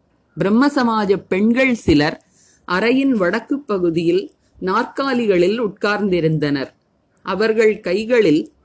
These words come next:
பாட்டுப் புத்தகங்கள் இருந்தன. பியானோ, ஹார்மோனியம் இவற்றின் இசையுடன் பிரம்ம சங்கீதம் ஆரம்பமாயிற்று.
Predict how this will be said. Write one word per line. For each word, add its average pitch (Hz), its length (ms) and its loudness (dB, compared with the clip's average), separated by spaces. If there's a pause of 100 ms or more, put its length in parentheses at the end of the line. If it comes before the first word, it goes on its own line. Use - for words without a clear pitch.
(100)
பாட்டுப் 254 440 -2
புத்தகங்கள் 175 640 0
இருந்தன. 165 720 -2 (800)
பியானோ, 208 680 0 (500)
ஹார்மோனியம் 214 840 2 (160)
இவற்றின் 202 540 -4
இசையுடன் 175 760 2 (260)
பிரம்ம 214 380 0
சங்கீதம் 208 760 -2 (140)
ஆரம்பமாயிற்று. 190 1120 0